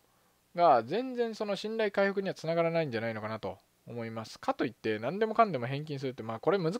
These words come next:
しい話だと思うんですけど、うん、これはちょっとね、あの、あんまり良くない行動じゃないかなと思います。そんなに、本当に信頼回復したいんであれば。というのと、あと、えー、何回もその、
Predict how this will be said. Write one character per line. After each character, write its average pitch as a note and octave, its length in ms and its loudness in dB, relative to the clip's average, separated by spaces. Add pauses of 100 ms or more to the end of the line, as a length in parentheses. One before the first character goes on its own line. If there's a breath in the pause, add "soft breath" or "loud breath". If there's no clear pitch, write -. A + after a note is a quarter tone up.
し - 100 -6
い C#4 60 4
話 E3+ 280 2
だ G3 100 2
と G#2+ 120 2
思 C3+ 180 0
う - 20 2
ん C#3+ 80 -2
で A2 80 -6
す - 100 -10
け G#2+ 100 -6
ど、 B2 240 4 (460 loud breath)
う C#3 80 -4
ん、 C3 360 -2
こ - 240 -4
れ B3 100 4
は A3+ 140 4
ち - 140 -10
ょ - 40 -12
っ - 40 -20 (100)
と A2 100 0
ね、 F#2 300 -4 (580)
あ B2 200 -4
の、 G#2+ 360 -6 (140)
あ C#3 60 -4
ん D#3+ 80 -6
ま D3+ 100 6
り C3+ 200 -4 (100)
良 D#3+ 180 2
く C3+ 100 0
な B2+ 140 6
い G#2 240 0
行 B2+ 180 -6
動 A#2+ 140 0
じ A#2+ 80 -4
ゃ A2 100 -4
な A2 140 -6
い A2 40 -6
か G#2 120 -6
な A2+ 100 -4
と - 200 -6 (500 loud breath)
思 A2+ 160 -4
い G#2 40 -6
ま A2 120 -6
す。 - 60 -12
そ A#2+ 100 0
ん A#2+ 60 -4
な A#2+ 60 -4
に、 A#2+ 160 -8
本 D3+ 200 -4
当 D#3 80 0
に C#3+ 80 -2
信 C3+ 180 -8
頼 B2 140 0
回 A#2 160 0
復 - 140 -8
し - 60 -10
た B2+ 100 0
い A2+ 40 -4
ん G2+ 60 -10
で G#2 100 -12
あ A#2+ 100 2
れ G#2+ 140 4
ば。 - 160 -6 (640 loud breath)
と B3 100 6
い C#4 100 6
う C4+ 100 2
の F#3 100 2
と、 G3 340 8
あ G3 60 6
と、 C#3+ 460 6
え D3 220 8
ー、 - 280 -2
何 E3 220 2
回 A3+ 160 2
も A#2+ 180 -4
そ C3 100 -2
の、 A2+ 520 0